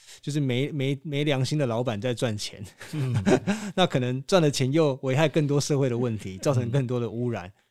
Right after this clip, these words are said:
Speaker 1: 对，那为什么你不去，去衡量自己的价值？
Speaker 2: 嗯。
Speaker 1: 对，去选择一个可能对于你，或者是对于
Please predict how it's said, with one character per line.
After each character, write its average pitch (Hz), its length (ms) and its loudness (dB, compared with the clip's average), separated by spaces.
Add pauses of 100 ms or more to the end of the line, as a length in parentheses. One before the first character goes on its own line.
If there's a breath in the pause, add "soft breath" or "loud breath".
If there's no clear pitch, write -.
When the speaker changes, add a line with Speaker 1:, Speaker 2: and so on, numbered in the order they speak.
(300)
Speaker 1:
对， 156 120 -4
那 202 100 0
为 202 120 4
什 131 120 0
么 113 60 0
你 110 100 -2
不 117 120 -6
去， 139 300 -2 (420)
去 143 440 -2
衡 120 220 -4
量 120 180 -2
自 135 120 -4
己 104 160 -8
的 92 220 -10 (160)
价 - 280 -10
值？ - 220 -12 (140)
Speaker 2:
嗯。 101 380 -6 (160)
Speaker 1:
对， 98 160 -12
去 147 120 -4
选 117 200 -2
择 107 100 -4
一 123 120 -2
个 127 180 -2
可 - 80 -10
能 107 200 -6
对 135 260 -2
于 113 80 -4
你， 113 340 -4
或 127 160 -6
者 117 100 -6
是 117 140 -6
对 123 200 -4
于 113 200 -6